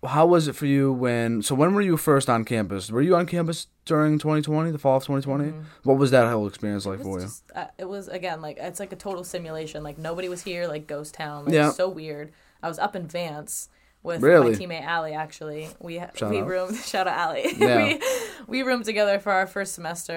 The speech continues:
Speaker 2: and, like, Vance is, like, I don't know why we decided to room together, 'cause we were crammed into a tiny, a
Speaker 1: Yeah.
Speaker 2: tiny room.
Speaker 1: Right.
Speaker 2: Um, so, like, that was super weird, and, like, we would just hang out at the quad, which was pretty cool. Like, we met a bunch of the volleyball girls then, too.
Speaker 1: Mm-hmm.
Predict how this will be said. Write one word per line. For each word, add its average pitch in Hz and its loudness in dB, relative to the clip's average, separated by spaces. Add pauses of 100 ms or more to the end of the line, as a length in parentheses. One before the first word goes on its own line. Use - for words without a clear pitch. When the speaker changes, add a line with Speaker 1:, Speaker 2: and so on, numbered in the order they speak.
Speaker 2:
and, 160 -8
like, 156 -10
Vance 185 -10
is, 151 -14
like, 139 -10
I - -10
don't 180 -8
know 139 -10
why 139 -10
we 135 -12
decided 139 -16
to 135 -16
room 139 -12
together, 143 -14
'cause 156 -14
we 165 -10
were 160 -10
crammed 147 -12
into 156 -14
a 147 -12
tiny, 151 -12 (300)
a - -8
Speaker 1:
Yeah. 110 6
Speaker 2:
tiny 87 -4
room. 73 -16 (140)
Speaker 1:
Right. 101 -2
Speaker 2:
Um, 170 -6 (520)
so, - -10
like, 180 -4
that 190 -2
was 180 -8
super 170 -12
weird, 160 -12
and, 156 -14
like, 156 -14 (460)
we 180 -10
would 170 -10
just 160 -12
hang 175 -10
out 170 -6
at 156 -10
the - -14
quad, 156 -2
which 180 -10
was 220 -8
pretty 202 -8
cool. 147 -10
Like, 156 -8
we 170 -10
met 170 -6
a 123 -6
bunch 160 -10
of 156 -10
the 151 -10
volleyball 143 -10
girls 143 -12
then, 147 -14
too. 143 -12
Speaker 1:
Mm-hmm. 135 0